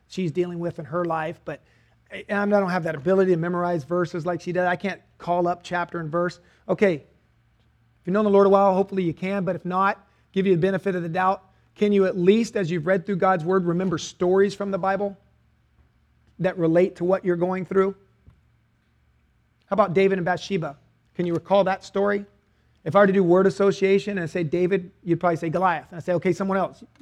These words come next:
Bathsheba," right? The two things David's known for, his greatest victory, his greatest defeat. What happened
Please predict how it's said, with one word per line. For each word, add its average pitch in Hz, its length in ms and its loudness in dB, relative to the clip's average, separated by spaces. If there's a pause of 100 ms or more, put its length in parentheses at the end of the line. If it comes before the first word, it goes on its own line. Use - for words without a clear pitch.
Bathsheba," 175 640 -2
right? 175 300 -8
The 165 80 -14
two 208 160 -2
things 190 220 -2
David's 190 280 -2
known 190 180 -6
for, 156 140 -12
his 135 100 -12
greatest 170 400 -4
victory, 196 280 -2
his 156 100 -4
greatest 170 260 -6
defeat. 160 300 -12 (3750)
What 185 100 -2
happened 190 480 0